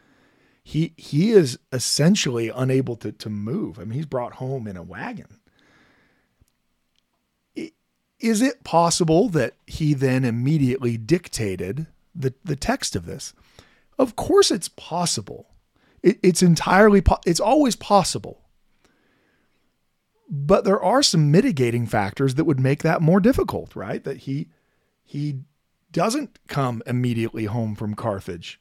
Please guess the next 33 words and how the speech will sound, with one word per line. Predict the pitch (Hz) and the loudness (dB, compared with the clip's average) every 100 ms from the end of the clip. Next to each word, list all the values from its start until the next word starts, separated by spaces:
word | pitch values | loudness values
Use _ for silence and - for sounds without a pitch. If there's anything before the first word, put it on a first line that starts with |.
| - | -10
The, | 110 104 | -8 -8
the, | 117 131 143 120 | -12 -16 -16 -16
he, | 113 123 123 120 - - _ | -10 -6 -6 -8 -20 -20 _
he, | _ - 131 127 123 - | _ -6 -4 -2 -2 -4
uh, | 120 113 113 113 - | -4 -4 -4 -6 -8
it, | 120 | -10
when | 110 127 | -6 -4
he | 123 123 | -4 -4
does, | 117 165 175 117 | -2 2 0 -2
he's | 98 123 143 123 | -6 -2 -2 -2
in | 143 139 | -2 -2
a | |
really | 123 104 131 147 139 | 0 2 4 4 4
bad | 117 135 156 123 | 2 2 2 0
shape. | - 202 139 - - | 2 2 0 -8 -20
He's | - 196 170 | -2 2 4
not | 147 185 208 190 _ | 4 6 4 2 _
the | 131 | 0
next | 143 156 170 - 127 | 2 2 0 -6 0
day | 160 196 131 147 | 2 2 2 2
in | 151 151 | 4 4
the | 143 | 6
Nauvoo | 147 180 165 175 | 6 8 8 8
Neighbor | 160 151 196 156 147 | 8 6 6 6 2
printing | - 233 208 135 123 | 6 6 6 4 6
office | 120 180 156 | 6 4 2
saying, | 175 160 | 2 2
"All | 110 113 | -2 0
right, | 143 349 - | 0 0 -2
let's | 170 - | -6 -2
get | - - | -4 2
this | 170 - | 2 6
out. | 180 | 6